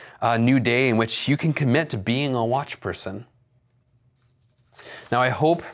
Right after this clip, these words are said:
you find through this psalm that you can count on Jesus to be your hope.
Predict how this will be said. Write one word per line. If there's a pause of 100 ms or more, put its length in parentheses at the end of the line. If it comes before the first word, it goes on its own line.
(1000)
you
find
through
this
psalm
that
you
can
count
on
Jesus
to
be
your
hope.